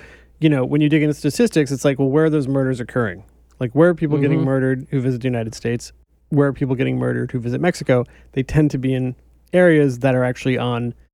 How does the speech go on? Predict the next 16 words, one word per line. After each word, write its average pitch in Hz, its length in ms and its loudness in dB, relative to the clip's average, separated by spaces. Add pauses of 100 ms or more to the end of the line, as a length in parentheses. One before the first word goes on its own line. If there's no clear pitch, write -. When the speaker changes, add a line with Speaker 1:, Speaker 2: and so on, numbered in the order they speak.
(200)
Speaker 1:
do 139 120 2
not 127 200 -2
travel 113 320 -2
lists. - 400 -10
Not - 80 2
Speaker 2:
Right. 208 80 6
Speaker 1:
always, 170 480 2 (180)
but 151 160 6 (140)
there 165 160 4
are 147 140 4
some 143 200 0
times 135 320 0
where 135 180 0
someone 135 280 -2
gets 127 240 -4
murdered 131 420 -2